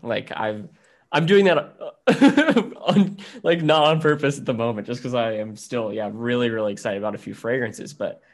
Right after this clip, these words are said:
I think having more conscious wearing patterns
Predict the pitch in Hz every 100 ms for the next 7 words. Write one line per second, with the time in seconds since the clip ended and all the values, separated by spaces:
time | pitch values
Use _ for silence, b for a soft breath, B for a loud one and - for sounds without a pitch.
0 | b - 196 175 110 - - _ _ _
1 | _ _ 131 143 143 131 127 - 117 123
2 | - 107 104 - - 101 135 101 - 62
3 | 82 87 87 - -